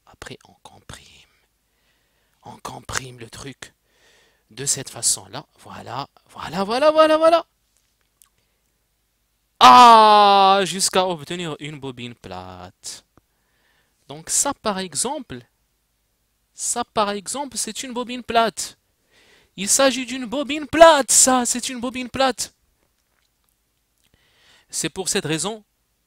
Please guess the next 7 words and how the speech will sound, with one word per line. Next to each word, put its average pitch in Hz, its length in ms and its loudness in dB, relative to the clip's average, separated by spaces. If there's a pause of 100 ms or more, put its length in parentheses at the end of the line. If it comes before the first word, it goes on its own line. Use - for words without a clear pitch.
(400)
qu'on 185 260 -4
a 190 140 -2 (300)
isolé 190 600 0 (1700)
notre 151 460 -10
fil 139 520 -10 (600)
de 107 80 -16
cuivre 143 520 -8